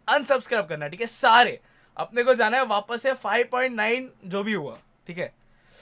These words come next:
अबे, सब नहीं करना है, सब नहीं करना है, ये अपने को decrease करना है नाइन सेवन को, ठीक है, प्रॉपर नाइन सेवन को, okay। Ready रहो, लॉन्डो, एक साथ proper नाइन,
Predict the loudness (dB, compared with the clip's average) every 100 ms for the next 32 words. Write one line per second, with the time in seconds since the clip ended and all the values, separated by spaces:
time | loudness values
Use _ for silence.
0 | _ -4 0 -2 -2 0 0 0 -6 -6
1 | -6 -6 -6 -6 -6 -6 -6 -8 -8 -6
2 | -6 -8 -10 -10 -8 -6 -4 -4 -8 -6
3 | -6 -4 -6 -6 -10 -10 -8 -8 -8 -10
4 | -10 -10 -10 -10 -10 -12 -12 -12 -12 -8
5 | -6 -4 -2 -4 -2 -6 -6 -12 _ _
6 | _ _ _ _ _ _ _ _ _ _
7 | _ _ -2 0 0 -2 -2 0 -2 -4
8 | -2 -2 -2 -4 -4 -2 -2 -2 -2 -2
9 | -4 -6 -6 -8 -12 -18 -18 -6 -2 -2
10 | -4 _ _ _ _ _ _ _ _ -8
11 | -4 -2 0 6 8 8 8 6 0 -4
12 | -2 -2 2 4 4 0 -2 0 2 2
13 | 2 2 0